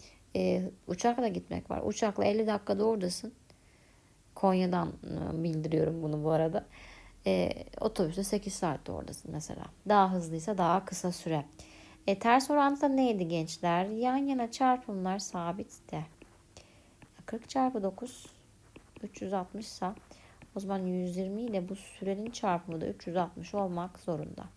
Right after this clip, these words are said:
Yüz yirmiye böl üç. Ya da şöyle düşünebilirdiniz. Hız üçün üstüne çıkmış. O zaman süre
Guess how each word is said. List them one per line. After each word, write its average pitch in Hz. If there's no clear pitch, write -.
Yüz 220
yirmiye 165
böl 156
üç. 156
Ya 240
da 240
şöyle 247
düşünebilirdiniz. 170
Hız 233
üçün 240
üstüne 240
çıkmış. 240
O 208
zaman 185
süre 190